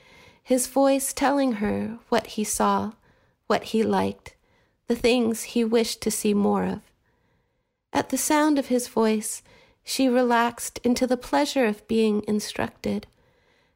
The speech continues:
and then more deeply into the pleasure of being seen. And running beneath it all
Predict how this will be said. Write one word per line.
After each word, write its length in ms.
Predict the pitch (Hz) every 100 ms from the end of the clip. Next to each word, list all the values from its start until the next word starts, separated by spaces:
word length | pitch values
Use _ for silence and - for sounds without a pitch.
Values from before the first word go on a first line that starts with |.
| _
and 180 | 233 233
then 220 | 233 233
more 180 | 220 202
deeply 680 | 202 240 247 - 254 247 -
into 240 | 220 220 214
the 120 | 220
pleasure 560 | - 226 226 226 226 -
of 200 | 202 -
being 340 | 208 208 208
seen. 580 | - - 220 196 196 220 _ _ _ _ _ _ _
And 200 | - 247
running 300 | 277 285 285
beneath 360 | 269 269 294 302
it 120 | 240
all 320 | 208 208 220